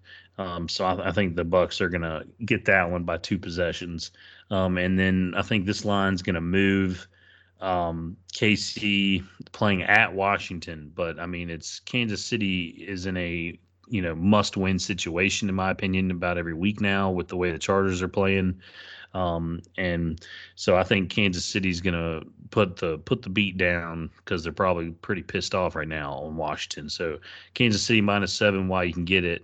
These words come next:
that's a, that's a good number for now. I can one hundred percent see that going to K C minus seven and a half, minus eight.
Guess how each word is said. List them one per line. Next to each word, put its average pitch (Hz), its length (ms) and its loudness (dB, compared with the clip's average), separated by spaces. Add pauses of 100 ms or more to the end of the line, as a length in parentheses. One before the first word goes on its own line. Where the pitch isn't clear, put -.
that's 90 260 -6
a, 82 200 -4
that's 92 260 -6
a 92 60 -4
good 92 240 0
number 85 540 0
for - 180 -4
now. 85 520 0 (360)
I 92 80 2
can 90 240 -2
one 110 180 4
hundred 101 280 2
percent 92 280 -4
see - 120 -2
that 90 180 2
going 92 240 -2
to 82 60 -6
K 95 240 0
C 87 340 -4
minus 82 380 -4
seven 82 280 0
and 80 120 -6
a - 20 -8
half, 92 420 2
minus 78 240 -6
eight. 87 320 -2